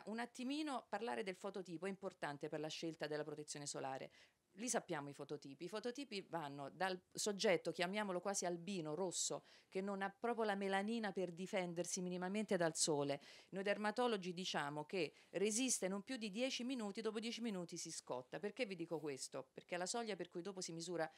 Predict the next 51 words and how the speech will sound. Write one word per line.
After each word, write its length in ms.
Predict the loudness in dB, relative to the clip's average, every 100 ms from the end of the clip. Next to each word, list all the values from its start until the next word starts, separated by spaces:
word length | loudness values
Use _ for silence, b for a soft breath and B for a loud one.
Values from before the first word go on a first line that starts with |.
| B
l'S 260 | -6 -4 -4
P 80 | -8
F, 520 | -16 _ -6 -6 -6
cioè 240 | -4 -4 -4 _
la, 200 | -2 0
la, 160 | -2 -2
la 140 | -2
protezione 420 | -4 -6 -4 -4
solare, 420 | -2 0 0 -2 B B B
la, 180 | 0 2
la 100 | 0
famosa, 500 | -2 -4 -2 0 -2 -2
ehm, 500 | 0 0 0 -4 -6
scala, 580 | -6 2 4 6 2 -4 _ _
perché 300 | -6 -2 -2
è 80 |
sempre 320 | 0 0 0 -2
molto 240 | -2 -2
confusionaria. 680 | -6 -4 -4 -2 -4 -6 -10 B B B B
Poi 180 | 0 2
dopo 220 | 2 0
di 100 | 0
lui 180 | -2 0
c'è 140 | 2
l'altro, 680 | 4 4 4 0 -2 0 0
che 120 | 0
è 20 |
sempre 380 | 0 0 0 0
biondo, 440 | 4 4 4 0
ma 240 | 0 0 -2 _ _ -12
diciamo 320 | -2 0 2
si 160 | 2 0
brucia 300 | -2 -2 -2
dopo 260 | -2 -4
quindici 380 | -6 -4 -4 -2
venti 300 | -2 -2 -2
minuti. 480 | -4 -4 -6 -8 -10 B B B
Poi 140 | -4
c'è 120 | 0 -2
il 100 | -2
castano, 600 | -2 0 2 2 0 -4
che 100 | -4
siamo 240 | -4 -4
la 80 | -2
maggior 320 | -4 -4 -4
parte, 380 | -4 -4 -6 -12
di, 280 | -12 -14 -10
credo, 360 | -2 0 0 -4
in 100 | -8
questa 280 | -10 -8 -8
stanza, 580 | -4 -4 -4 -6 -8